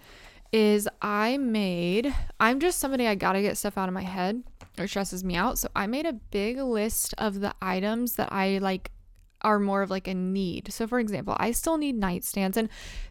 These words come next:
these aren't things that are, like, going to make or break my life, but it is things that are gonna help my environment just feel more organized, which is gonna help me be more productive. It's gonna help me. I think that sometimes investing in your space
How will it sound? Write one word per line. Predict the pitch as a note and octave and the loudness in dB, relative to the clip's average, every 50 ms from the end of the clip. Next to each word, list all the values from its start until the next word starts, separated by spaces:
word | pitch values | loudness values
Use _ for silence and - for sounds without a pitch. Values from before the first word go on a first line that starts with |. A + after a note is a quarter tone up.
| - | -4
these | - C4 D4 D#4 | -4 -2 0 0
aren't | F#4+ G4 C4 A3+ | 0 -2 -2 0
things | - A#3+ A#3+ B3 A3+ | 0 0 0 0 0
that | A3 - - | -2 -2 0
are, | G3+ G3 F#3+ | 0 0 2
like, | F3+ F3 E3+ E3+ | 2 2 0 -2
going | - F#3 E3+ F3 F#3 | -2 -4 -4 -4 -4
to | - G3 | -4 -4
make | F#3 F3+ F3+ F3+ F3+ - | -4 -2 -2 -4 -4 -6
or | G#3 F#3+ | -8 -8
break | F#3+ - - - F#3+ - - | -4 -4 -4 -4 -4 -4 -4
my | G3 F#3+ | -4 -2
life, | F3+ F#3 F#3 - G#3+ - | -2 -2 -2 -4 -4 -2
but | - D4 | -2 0
it | D4+ - - | 0 0 0
is | - D#4+ E4 - | -2 -2 -2 -2
things | - G#4+ G4 F#4 D#4+ | -4 -4 -4 -4 -2
that | - C#4+ C#4 | -2 -2 -2
are | C4+ B3+ | -2 -2
gonna | A#3 A#3 B3 | -4 -4 -4
help | A#3 G3 - G#3+ G3+ A3 - | -6 -6 -4 -4 -4 -4 -4
my | - A3 A3 | -4 -4 -2
environment | A3+ A3 G3+ F#3+ F#3+ F#3 F#3+ G3+ G#3 A3 - - | -2 -4 -4 -4 -4 -4 -2 -2 -4 -4 -6 -6
just | G#3+ G#3 - - | -8 -10 -8 -8
feel | - G3 G3 | -6 -6 -4
more | G#3+ A3+ A#3 - - | -4 -4 -6 -6 -6
organized, | - F3+ F#3 G3 G3+ G#3+ G#3+ G#3+ | -8 -6 -6 -4 -4 -4 -4 -4
which | G#3 G#3 - | -6 -8 -10
is | F#3+ G3 | -10 -8
gonna | - G3 G#3 | -6 -6 -4
help | A3 G#3 G#3 F3 | -4 -4 -4 -6
me | F#3+ G3 | -6 -6
be | F#3 G3 F#3 F#3 | -4 -4 -4 -4
more | F3+ F3+ F3+ | -4 -4 -4
productive. | - - F3+ F3 F3 F3 - - G#3 G3 | -4 -2 0 0 0 0 0 0 0 0
It's | G3+ - - | 0 -2 -2
gonna | G#3+ G#3 G#3 | 0 0 0
help | G3+ G3+ F#3+ F3+ - | 2 2 0 0 2
me. | G3 G3 G3 G3+ - - - - - - - | 2 2 2 0 -2 -8 -20 -20 -10 -2 2
I | - A3 | 2 4
think | G#3 C#4+ D4+ D4+ - | 4 2 2 2 2
that | G4 - | 0 0
sometimes | - - A3 A3 A3+ A3+ A3 A3 G#3+ | 2 0 0 0 0 0 -2 -2 -2
investing | G#3 G3 F#3 F3+ F#3+ - - - A3 G#3+ G3+ G3+ - - | -2 2 2 2 2 0 -2 -2 -2 -2 -4 -4 -8 -10
in | - F3+ F#3 F#3 F#3+ F#3+ G3 G3 - - - - - - - | -8 -6 -4 -4 -4 -4 -4 -6 -8 -12 -20 -20 -20 -12 -6
your | G3 F#3 F3 F#3 | -4 -2 -2 -2
space | G3 - - - - F#3 F3 - - A#3+ A3 - - | -2 -4 -6 -4 -4 -4 -2 -2 -2 -4 -4 -4 -6